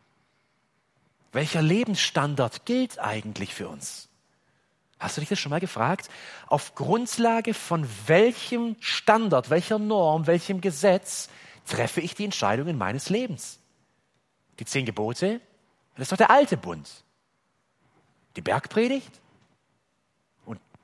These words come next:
dann aber die Briefe? Oder nur die Briefe? Oder nur das moralische Gesetz aus dem Alten Testament? Je, je mehr wir uns mit dieser Frage beschäftigen, desto mehr merken wir,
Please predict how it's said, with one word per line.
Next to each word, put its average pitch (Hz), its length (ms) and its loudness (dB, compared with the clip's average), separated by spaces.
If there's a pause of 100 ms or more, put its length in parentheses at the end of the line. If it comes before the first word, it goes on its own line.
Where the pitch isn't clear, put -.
(120)
dann 82 180 -10
aber 85 160 -6
die 85 100 -8
Briefe? 175 520 -2 (1080)
Oder - 120 -4
nur 135 280 4
die 214 100 2
Briefe? 247 540 0 (380)
Oder 127 140 -2
nur 175 280 4
das 233 120 0
moralische 214 480 6
Gesetz 220 260 4
aus 202 120 2
dem 202 120 -4
Alten 190 260 4
Testament? 190 520 -2 (400)
Je, - 100 -12
je 156 160 4
mehr 214 340 4
wir 208 100 0
uns 208 180 -2
mit 190 120 -2
dieser 170 140 -2
Frage 180 360 2
beschäftigen, 160 440 -2
desto 156 200 -4
mehr 147 180 2
merken 147 300 2
wir, 143 160 0